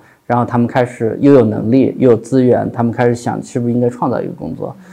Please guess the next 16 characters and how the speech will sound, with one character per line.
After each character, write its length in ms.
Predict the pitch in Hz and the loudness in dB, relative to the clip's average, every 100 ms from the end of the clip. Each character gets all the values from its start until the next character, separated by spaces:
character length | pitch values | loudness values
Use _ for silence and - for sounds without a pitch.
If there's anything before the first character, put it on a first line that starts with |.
| - | -14
所 120 | - 123 | -2 2
以 60 | |
就 80 | 127 | 2
这 160 | 127 147 | 4 6
帮 200 | 143 139 | 6 4
人 260 | 120 117 | 2 0
可 120 | 107 | -2
能 220 | 110 113 113 | -4 -4 -4
做 240 | - 127 | 2 2
了 280 | 113 113 - - _ | 2 -2 -4 -10 _
上 320 | - 165 139 | -2 2 4
一 80 | 117 | 4
代 260 | 131 120 110 | 4 4 4
的 320 | 113 110 117 | 0 0 -4
这 160 | - 113 | -2 -4
个， 380 | 110 107 110 | -2 -2 -2